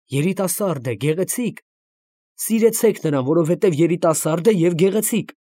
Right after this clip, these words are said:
Եթե նա հաճելի է և սրամիտ, նույնպես սիրեցեք նրան։ Եվ ի վերջո, եթե նա այդ բոլորից ոչինչ չունի, բայց միայն սիրում է ձեզ,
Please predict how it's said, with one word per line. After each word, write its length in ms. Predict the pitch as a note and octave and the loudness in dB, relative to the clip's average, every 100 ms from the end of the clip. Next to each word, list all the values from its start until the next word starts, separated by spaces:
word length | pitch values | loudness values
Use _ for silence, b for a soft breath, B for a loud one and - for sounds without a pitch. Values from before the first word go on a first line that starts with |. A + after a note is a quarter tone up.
| _ _ _ _ _ _ _ _ _ _ _ - | _ _ _ _ _ _ _ _ _ _ _ -12
Եթե 360 | B2 C3+ D3 F#3+ | -4 -2 0 0
նա 120 | F#3+ | 0
հաճելի 480 | C#3+ F3+ G3+ F#3 A3+ | 2 2 2 2 2
է 100 | F3+ | 2
և 200 | C#3+ D3 | 2 -2
սրամիտ, 580 | - C#3+ B2+ G3 A3+ - _ _ _ _ D#3+ | -2 -4 -2 -2 -4 -6 _ _ _ _ -6
նույնպես 560 | F#3 C#4+ C4 - C#3+ | 0 2 2 0 -2
սիրեցեք 600 | - F#3+ E3 D#3+ D3+ - A#2+ | -2 -2 0 0 -2 -4 -6
նրան։ 260 | G2 F2+ _ _ _ _ _ _ _ _ _ _ _ _ - | -8 -10 _ _ _ _ _ _ _ _ _ _ _ _ -2
Եվ 180 | C#3+ G3+ | 0 0
ի 60 | |
վերջո, 360 | G3+ A3+ - A#3 | 0 -2 -2 0
եթե 300 | D#3+ D3 F3 | 0 0 0
նա 120 | F#3 - | -2 0
այդ 260 | F#3+ D3 | -2 -2
բոլորից 520 | C#3 F3+ F3+ F3+ F#3+ B2+ | 0 2 2 0 -2 -4
ոչինչ 480 | C3 D3+ F3+ D#3+ - | -4 -4 -4 -4 -6
չունի, 460 | - C3+ C3+ F3+ A#2+ _ _ _ _ _ _ C3+ | -10 -6 -2 -2 -4 _ _ _ _ _ _ -4
բայց 240 | C#3+ - | -4 -2
միայն 420 | D3 E3+ F#3 E3+ | -2 2 2 2
սիրում 460 | - - E3 G#3 G3+ | -2 -4 -4 -2 0
է 60 | C#3+ | 0
ձեզ, 320 | A#2+ D3 | 0 -2